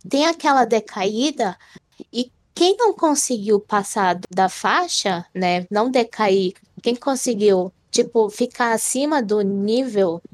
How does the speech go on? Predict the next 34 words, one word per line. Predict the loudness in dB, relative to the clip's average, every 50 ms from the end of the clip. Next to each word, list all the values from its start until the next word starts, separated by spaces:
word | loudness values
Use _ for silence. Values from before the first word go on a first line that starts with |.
| -14 _
conseguiu | -2 -2 -2 -2 -2 2 2 2
sobreviver | 2 2 -2 0 2 2 2 2 0 0 2 4 2 2
tranquilo. | 4 0 -2 -2 -2 -4 -2 0 2 2 2 2 0 -2 -6 -8 _ -4
Agora, | -2 0 4 4 4 4 2
quem | -2 -2 -4 -4 -2
foi | 0 -2 -2
pro | -2 -2 -4 -4
fundo | -4 -4 -4 -4 -2
do | -2 -2 -4
poço, | -4 _ -2 0 0 0 0 -2 -4 -6 -6 -6 -6 -8 -14 _ _ -8
pra | -2 0 0 0
subir | 0 -2 -2 -2 0 0 0 2
não | 2 0 0
dava | 0 0 2 2 2 0
mais. | 0 0 0 0 0 0 -2 -4 -6 -8 -10 _
E | -2 -2
o | -2
que | 0 0 -2
que | -2 0
eles | -2 0 0 -2
faziam? | -2 -2 0 0 0
Eles | -2 -4
pegavam | -6 -8 -4 -2 -2 -2 0 -2 -4
dinheiro | -4 -2 -2 0 0 0 0
emprestado, | -2 -4 -4 -4 -4 -4 -2 -2 0 0 0 -2 -4 -4
porque | -6 -6 -4 0 0
eles | 0 0 -2
também | -4 -4 -2 -2 -2 -2
não | -2 -4
queriam | -6 -6 -6 -4 -4 -2 -2 -2 -2
abrir | -2 -2 -2 -2 -2
mão | -2 0 0 0 -2 -2 -4 -8 _ -6
da | -2 -2 -2 -2
condição | -2 -2 -2 -2 -2 -2 -6 -8 -8 -4 -2 0 0 2 0 0 0 -2